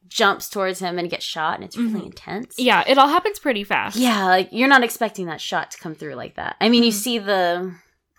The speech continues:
Speaker 1: the little pointer on his chest.
Speaker 2: Yeah.
Speaker 1: But you're still not expecting it to go down just like that.
Speaker 2: Yeah.
Speaker 1: Um, and then after that, we see the North Korean bad guy and the South Korean rep talking during their meeting. And the North Korean guy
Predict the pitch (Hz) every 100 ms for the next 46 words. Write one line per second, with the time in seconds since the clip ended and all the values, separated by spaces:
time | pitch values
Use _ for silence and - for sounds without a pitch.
0 | - - _ 185 185 175 - 175 165 165
1 | 160 160 - - 143 175 254 160 185 -
2 | _ _ 160 143 - _ _ 175 175 170
3 | 160 151 - - 151 156 143 - - 190
4 | 160 151 143 - - - - 254 254 190
5 | 175 196 214 _ _ _ - _ 190 180
6 | 175 170 196 208 196 - 226 214 - 254
7 | 226 208 220 208 180 - 202 180 214 190
8 | 190 180 180 - 190 185 190 196 165 160
9 | - 160 160 170 - 170 165 - 160 330
10 | - 226 185 175 165 151 _ - 175 175
11 | 190 180 175 170 170 165 165 196 262 -
12 | _ _ _ - 196 185 185 190 196 202
13 | - 226 208 202 190 180 175 170 170